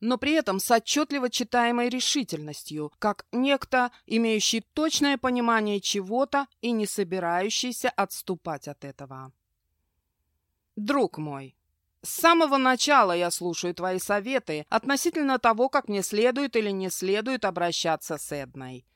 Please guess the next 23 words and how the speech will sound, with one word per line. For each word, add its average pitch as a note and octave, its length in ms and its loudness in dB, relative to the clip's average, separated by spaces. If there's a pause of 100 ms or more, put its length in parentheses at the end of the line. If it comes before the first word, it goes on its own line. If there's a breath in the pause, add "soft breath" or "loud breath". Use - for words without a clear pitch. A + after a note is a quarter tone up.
(220)
на D#3+ 140 -8
удивление D#3+ 540 -8
спокойно D#3+ 580 -10
начал D3+ 500 -12
он. C3 280 -16 (160)
"И G3 340 2
поначалу G#3+ 800 4
я G#3 200 4
был G#3 200 2
склонен G#3 580 -2
с - 140 -6
ними G3+ 220 0
соглашаться, A#3+ 1040 -2 (260 soft breath)
пока A3 380 8
она B3 400 8
для G3+ 180 0
меня G3 300 2
была A3 280 4
лишь C#4 180 0
жутко A#3 500 0
возбуждающей A3+ 960 2
и A#3+ 180 -2
одновременно A#3 840 2